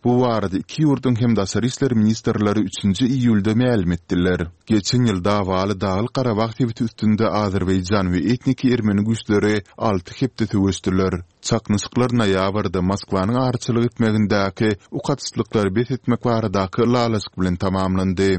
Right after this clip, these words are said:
Oňa laýyklykda Baku Daglyk Garabagyň we onuň töweregindäki ýedi etrabyň käbir sebitlerini öz gözegçiligine geçirdi.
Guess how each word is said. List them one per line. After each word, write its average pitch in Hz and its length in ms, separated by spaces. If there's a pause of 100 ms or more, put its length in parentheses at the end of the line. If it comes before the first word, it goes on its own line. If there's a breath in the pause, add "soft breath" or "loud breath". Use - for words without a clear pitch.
(240)
Oňa 110 320
laýyklykda 131 640
Baku 98 460
Daglyk 95 400
Garabagyň 113 680
we 98 80
onuň 104 300
töweregindäki 120 720
ýedi 101 220
etrabyň 110 480
käbir 127 300
sebitlerini 107 560 (160)
öz 123 140
gözegçiligine 127 720
geçirdi. 92 460